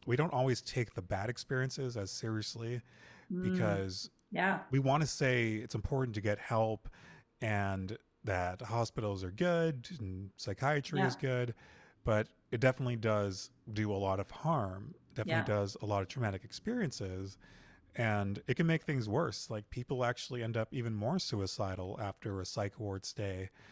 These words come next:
Speaker 1: And it's, it's, it's, it's a broken system. And
Speaker 2: Yes.
Speaker 1: can there be a, could there be a better system? Of course,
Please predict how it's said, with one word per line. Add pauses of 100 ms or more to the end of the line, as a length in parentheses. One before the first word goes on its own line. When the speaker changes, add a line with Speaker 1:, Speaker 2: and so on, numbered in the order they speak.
(440)
Speaker 1:
And (360)
it's, (600)
it's,
it's,
it's
a
broken
system.
And (180)
Speaker 2:
Yes.
Speaker 1:
can
there
be
a, (140)
could
there
be
a
better
system?
Of
course,